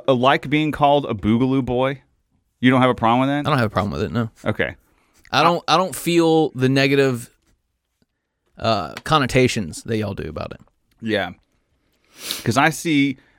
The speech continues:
Speaker 1: my, whenever I think of a Boogaloo <clears throat> Boy, that's
Speaker 2: Mm.
Speaker 1: like somebody who's, like, gung-ho and can't fucking wait for the Boogaloo. You know what I'm saying?
Speaker 2: Can I explain?
Speaker 1: Please, please do.
Speaker 2: The hype?
Speaker 1: Yes. Yes.
Speaker 2: Okay. War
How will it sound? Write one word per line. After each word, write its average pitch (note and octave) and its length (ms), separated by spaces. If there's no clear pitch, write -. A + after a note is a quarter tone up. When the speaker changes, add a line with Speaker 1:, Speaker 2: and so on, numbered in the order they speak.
Speaker 1:
my, E3+ 360
whenever C#3+ 340
I D3+ 100
think - 200
of A2 140
a G2 80
Boogaloo C#3 680
<clears throat> - 0
Boy, C#3+ 500
that's C#3 220
Speaker 2:
Mm. - 20
Speaker 1:
like C#3+ 160
somebody C#3+ 340
who's, C3+ 220
like, A#2+ 180
gung-ho C3 560
and G#2+ 160
can't C3 320
fucking A#2+ 580
wait A2+ 540
for A2+ 160
the G2+ 80
Boogaloo. F2 560
You C#3 100
know D3 60
what D3+ 60
I'm C#3+ 80
saying? D3+ 320
Speaker 2:
Can G#3+ 120
I C#4 100
explain? G#3 580
Speaker 1:
Please, G#3+ 280
please E3 260
do. A2 160
Speaker 2:
The C#3+ 80
hype? E3+ 280
Speaker 1:
Yes. - 160
Yes. - 340
Speaker 2:
Okay. C3+ 360
War A#3 600